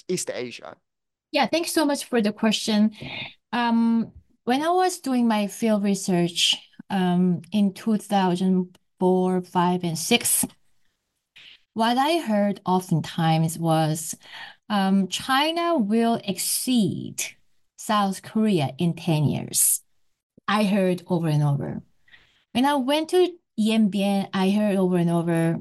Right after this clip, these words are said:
Speaker 2: you know, taxi driver and other people. And, um, South Korea, South Koreans will come to China as a dagong,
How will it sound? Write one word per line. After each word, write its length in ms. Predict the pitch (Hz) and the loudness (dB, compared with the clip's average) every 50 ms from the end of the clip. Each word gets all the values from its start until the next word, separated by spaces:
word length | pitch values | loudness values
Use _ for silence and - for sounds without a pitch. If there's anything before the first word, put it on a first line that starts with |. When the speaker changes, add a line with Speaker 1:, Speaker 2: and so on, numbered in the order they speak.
| - | -4
Speaker 2:
you 80 | - - | 0 0
know, 140 | 160 151 143 | 2 2 0
taxi 400 | - - 185 - - - 180 165 | 0 -2 -2 -2 0 2 2 0
driver 920 | 170 175 156 156 156 160 165 165 160 156 156 156 156 156 156 156 156 - | 2 0 0 0 0 0 0 0 0 2 2 2 0 0 0 -2 -2 -2
and 280 | 165 170 165 160 156 - | 0 0 2 2 0 0
other 280 | - 156 165 160 151 139 | 0 0 0 2 2 0
people. 720 | 143 - - 180 175 - - 165 160 156 156 165 180 170 - - - - - - - - - _ _ - | -2 0 0 0 0 0 -2 0 0 2 0 0 -2 -4 -8 -20 -20 -20 -20 -20 -20 -20 -20 _ _ -6
And, 440 | 220 214 202 196 196 196 196 196 190 - | -2 0 0 2 2 2 0 0 -2 -2
um, 560 | 202 196 185 180 180 185 185 180 175 - - - _ _ _ _ _ _ - | -2 -2 0 2 2 2 0 0 -2 -4 -8 -16 _ _ _ _ _ _ -6
South 340 | - 269 240 240 240 - | -2 0 2 2 0 -2
Korea, 580 | - - - 262 262 247 233 208 202 190 180 - - _ _ _ _ - | -6 -4 -2 -2 0 0 0 0 0 0 -2 -6 -10 _ _ _ _ -2
South 300 | - 233 220 208 202 - | 4 4 4 4 4 0
Koreans 400 | - - 233 233 208 190 180 185 | -4 -2 0 2 2 2 2 0
will 240 | 175 180 185 180 180 - - | 0 0 0 -2 -2 -4 -2
come 160 | 214 214 226 | 0 0 2
to 120 | 226 233 202 | 2 0 -2
China 300 | - - 190 165 165 - | -2 0 0 0 0 0
as 160 | - 160 156 | 0 0 0
a 40 | 160 | 0
dagong, 560 | 147 - 127 - - - 156 147 - - - | 0 -2 -4 -4 0 2 4 4 2 2 -6